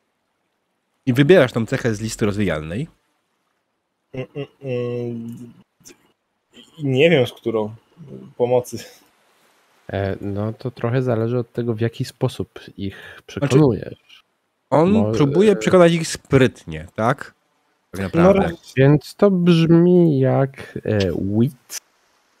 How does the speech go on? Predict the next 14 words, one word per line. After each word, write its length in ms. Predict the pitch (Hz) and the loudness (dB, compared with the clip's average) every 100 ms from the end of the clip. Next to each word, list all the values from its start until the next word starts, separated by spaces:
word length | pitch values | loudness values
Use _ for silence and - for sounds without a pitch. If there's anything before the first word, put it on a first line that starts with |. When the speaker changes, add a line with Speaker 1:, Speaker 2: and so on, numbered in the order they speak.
| _ _ _ _ _ _ _ _ | _ _ _ _ _ _ _ _
Speaker 3:
albo 840 | - 92 98 92 98 95 92 92 90 | -2 0 0 0 0 0 -2 -4 -4
na 120 | 85 | -6
przykład 280 | - 101 - | -8 -10 -6
finesse. 880 | - 127 104 92 98 135 - - - _ _ _ _ - | 2 4 4 4 2 0 -6 -20 -20 _ _ _ _ 2
Speaker 1:
Ale 200 | 180 175 | 4 6
to 100 | 185 | 6
jest 280 | 170 147 135 | 6 4 0
wit 160 | 107 | 0
w 100 | - | 0
jego 180 | 139 113 | 0 0
wypadku. 420 | 127 85 - - - _ 175 - - _ _ _ _ _ _ _ _ _ - | -2 -4 -8 -10 -14 _ -4 -4 -18 _ _ _ _ _ _ _ _ _ -2
Speaker 3:
No. 160 | 196 311 254 185 _ _ _ - | 6 6 6 -2 _ _ _ 0
Speaker 2:
To 120 | 220 262 | 4 4
dobrze. 380 | 143 123 113 | 4 4 2